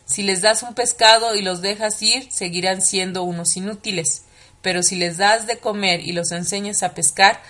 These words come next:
harás una obra que quedará marcada en la vida de aquellos hombres. Eso es un discípulo efectivo. Factores indispensables para los que trabajan en la consolidación.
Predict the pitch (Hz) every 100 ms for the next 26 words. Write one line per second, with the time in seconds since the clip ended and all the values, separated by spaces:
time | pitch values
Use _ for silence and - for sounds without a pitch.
0 | - - 175 185 190 208 202 190 185 196
1 | 170 170 165 160 170 180 180 - 175 175
2 | 170 151 160 160 151 151 151 147 156 180
3 | 175 143 139 - _ _ - - 226 208
4 | 208 208 190 165 208 - 214 220 233 -
5 | - - - - - - 196 196 185 -
6 | 160 139 - - - - - - - -
7 | _ - - - _ _ _ _ _ -
8 | - _ _ - - 226 226 285 285 302
9 | 285 240 - 214 202 240 233 233 247 269
10 | - 190 185 180 - 175 180 175 190 190
11 | - 170 170 165 180 175 180 180 175 190
12 | 233 233